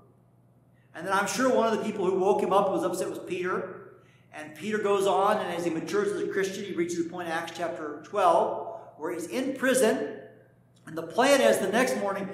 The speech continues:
Herod's gonna bring him out and kill him. He's already killed James. The only reason why he hasn't killed Peter is because of a Jewish festival. And in the morning, Peter's dead.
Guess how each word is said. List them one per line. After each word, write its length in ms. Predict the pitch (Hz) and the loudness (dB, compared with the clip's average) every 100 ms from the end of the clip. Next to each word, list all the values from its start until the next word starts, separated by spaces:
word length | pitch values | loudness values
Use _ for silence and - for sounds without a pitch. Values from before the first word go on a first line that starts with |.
| - - | -12 -14
Herod's 320 | - 220 226 | -2 2 2
gonna 160 | - 202 | 0 -2
bring 280 | - 202 262 | 0 2 2
him 140 | 226 | 4
out 160 | 208 202 | 4 2
and 100 | - | 0
kill 180 | 240 - | -2 -2
him. 120 | - - - - _ _ _ _ _ _ _ | -6 -12 -16 -20 _ _ _ _ _ _ _
He's 200 | 196 190 | -6 4
already 280 | 220 294 - | 8 8 8
killed 260 | 277 302 | 8 8
James. 640 | - 220 220 285 - - - - _ _ _ _ _ _ | 6 4 2 -2 -6 -12 -16 -20 _ _ _ _ _ _
The 80 | 160 | 2
only 220 | 214 277 | 6 6
reason 240 | 277 277 254 | 6 4 6
why 140 | 254 | 6
he 60 | 240 | 6
hasn't 180 | 233 | 4
killed 260 | 233 240 240 | 2 2 0
Peter 180 | 240 233 | -2 -4
is 60 | |
because 280 | - 185 190 | -4 -4 -2
of 60 | 180 | -2
a 60 | |
Jewish 220 | 165 208 180 | 0 0 0
festival. 640 | 208 - 160 160 160 - | -2 -2 0 -2 -2 -6
And 120 | 156 208 | -10 -4
in 200 | 262 294 | 0 4
the 100 | 339 | 4
morning, 640 | 320 311 277 220 214 220 - - - - | 6 8 10 8 6 2 -4 -10 -14 -6
Peter's 320 | 233 220 175 | -2 -2 2
dead. 460 | 196 165 - - | 4 4 2 -2